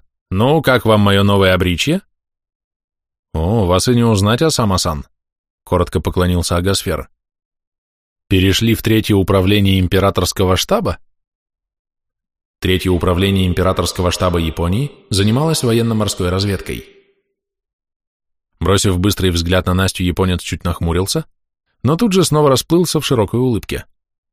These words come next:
«Госпожа Берг, как я посмотрю, не слишком рада меня видеть.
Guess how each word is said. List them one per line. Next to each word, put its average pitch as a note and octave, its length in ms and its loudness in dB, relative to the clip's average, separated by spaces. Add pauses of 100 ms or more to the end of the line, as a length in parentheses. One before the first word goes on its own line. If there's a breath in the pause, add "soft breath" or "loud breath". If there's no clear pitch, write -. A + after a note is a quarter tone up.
(720)
«Госпожа G#2 520 2
Берг, B2+ 360 4
как C3 220 2
я C3 140 4
посмотрю, B2 420 2
не C3 160 2
слишком D3 420 2
рада A#2 220 4
меня A2+ 240 4
видеть. E2 380 -2